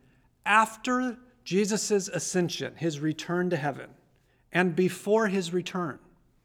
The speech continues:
normally the point of emphasis in our New Testament about Jesus' posture, and yes, that does come up, kind of weird. Normally, the depiction of what Jesus is doing is that Jesus is seated.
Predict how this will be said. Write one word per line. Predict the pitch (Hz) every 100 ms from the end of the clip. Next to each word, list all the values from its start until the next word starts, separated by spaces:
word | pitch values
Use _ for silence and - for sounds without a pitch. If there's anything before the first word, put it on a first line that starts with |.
| _ _ _ _ _ _ _ _ -
normally | 147 220 262 240 190
the |
point | 190 196 175
of | 151
emphasis | 208 165 - 143 -
in | 143
our | 139
New | 139
Testament | 131 180 - 127 127 -
about | 123 147 151 147
Jesus' | 123 160 147 123 123 -
posture, | - 214 208 - - 117 143 _ _ _ _ -
and | 135 135
yes, | 156 170
that | - 202 165
does | 156 180
come | - 233
up, | 226 - - _ _ _ _
kind | 139
of | 151
weird. | 170 240 143 - - _ _ - - _ _ _ _ _ _ _ _ _ _ _ _ _ -
Normally, | 151 220 254 190 131
the | 131
depiction | 143 - 208 - - 139
of | 127
what | 147 -
Jesus | - 180 165 123 -
is | 113
doing | - 202 160 117 131
is | 147 147
that | 151 151
Jesus | - 143 127 123 - -
is | 135 139 -
seated. | - - - 220 214 - -